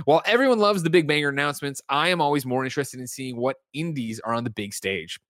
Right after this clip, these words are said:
P S X twenty sixteen showed off the gems that were Pyre, Nex Machina,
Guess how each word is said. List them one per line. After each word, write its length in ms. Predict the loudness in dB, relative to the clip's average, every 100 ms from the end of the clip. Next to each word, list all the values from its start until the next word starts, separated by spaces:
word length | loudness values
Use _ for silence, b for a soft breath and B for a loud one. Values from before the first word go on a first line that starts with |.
| B B 0
P 140 | 4
S 120 | 4 4
X 180 | 0
twenty 180 | 0 -2
sixteen 500 | -2 -6 -6 -6 -6 2
showed 180 | 4
off 180 | 6 2
the 60 | -2
gems 300 | -2 -2 0
that 120 | 2
were 140 | 2
Pyre, 540 | 0 0 2 2 -2 -8
Nex 280 | -6 -6 -2
Machina, 420 | 0 0 -4 -8